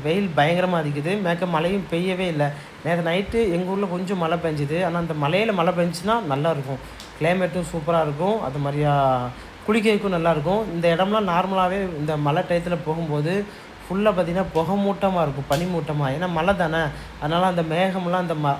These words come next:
மரத்துக்குள்ள இறங்கி சூப்பரா இருக்கும். நான் அதிகபட்சம் பார்த்தீங்கன்னா, இங்க வர ரொம்ப விரும்புவேன். இந்த ஏரியாவை சுத்தி பார்த்தீங்கன்னா, நிறைய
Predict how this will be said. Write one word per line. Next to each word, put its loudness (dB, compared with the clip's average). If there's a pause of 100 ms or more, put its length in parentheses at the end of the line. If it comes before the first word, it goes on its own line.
மரத்துக்குள்ள -2
இறங்கி 0 (440)
சூப்பரா 2
இருக்கும். -4 (120)
நான் 2
அதிகபட்சம் -2
பார்த்தீங்கன்னா, 0
இங்க 0
வர 2
ரொம்ப 0
விரும்புவேன். 0 (240)
இந்த 0
ஏரியாவை 2
சுத்தி -6
பார்த்தீங்கன்னா, -2
நிறைய -2